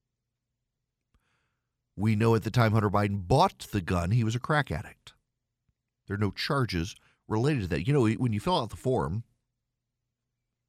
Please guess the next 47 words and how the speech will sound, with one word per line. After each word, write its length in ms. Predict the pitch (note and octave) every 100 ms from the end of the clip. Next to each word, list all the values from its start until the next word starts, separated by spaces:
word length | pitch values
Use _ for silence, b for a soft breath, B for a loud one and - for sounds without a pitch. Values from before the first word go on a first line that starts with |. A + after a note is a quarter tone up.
| F#2+
you 60 | G#2
have 120 | -
to 80 | G#2+
say 160 | D3
you're 180 | A#2 F2+
not 160 | F2+ F#2
on 160 | F2
drugs, 520 | F2 F2+ F2+ F#2+ F#2
you 140 | F#2+ F2+
haven't 200 | F2 -
used 240 | F#2 E2
drugs, 500 | F#2 F2 F2+ G#2 F#2 b b b
you 60 | F#2+
don't 180 | G2 F#2+
use 240 | G2+ G2
illegal 280 | F#2 F2+ F#2
narcotics, 580 | F2+ D#2 F2+ A#2 - F#2+
and, 260 | F2+ E2+ b b b
and 100 | F2
he 120 | G2+
said 200 | - G#2
he 80 | F#2
didn't, 300 | A2 D3+ D#2+
so 100 | F2
he 80 | F2
lied. 320 | C3+ A#2 D2+
Now, 220 | F#2 E2+ B B B
there's 200 | G2+ G2+
a 60 | -
minor 440 | G#2+ G#2 A2+ A2+ G2
violation 720 | G#2 G2 F#2 G2+ - G#2+ F#2
there 200 | F#2 G2+
that, 220 | F#2+ F2
that 240 | G2 -
they're 160 | F#2+ G2
treating 300 | - A#2 F#2
it 120 | F#2
as 140 | F#2 F#2
a 40 |
misdemeanor 420 | G#2+ - G#2+ F2
on 80 | E2
some 180 | C#3+ C3+
of 100 | F#2+
it, 120 | G2
but 100 | F#2+
there 100 | G2
were 200 | G2